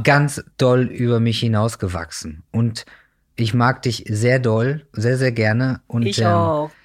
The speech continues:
Speaker 2: dich auch.
Speaker 1: es, es sind halt auch noch andere Dinge, die uns verbinden. Natürlich
Speaker 2: Ja.
Speaker 1: hab ich jetzt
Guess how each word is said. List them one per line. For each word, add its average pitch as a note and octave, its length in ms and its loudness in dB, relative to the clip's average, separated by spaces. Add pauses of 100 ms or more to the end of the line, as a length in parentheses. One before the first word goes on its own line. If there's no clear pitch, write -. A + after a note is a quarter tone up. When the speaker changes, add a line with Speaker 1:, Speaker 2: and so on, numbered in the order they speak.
Speaker 2:
dich E3+ 280 -4
auch. A2 300 -10 (120)
Speaker 1:
es, A2 200 -4
es A#2+ 360 -6
sind C#3 180 2
halt C3 160 2
auch B2 140 2
noch B2+ 160 0
andere C#3+ 380 2
Dinge, A2 280 0
die G2+ 200 -2
uns - 640 -6 (360)
verbinden. F#2 800 -2
Natürlich A2+ 640 -4 (140)
Speaker 2:
Ja. G3+ 360 -6
Speaker 1:
hab A2+ 240 0
ich A2+ 140 -4
jetzt - 400 -4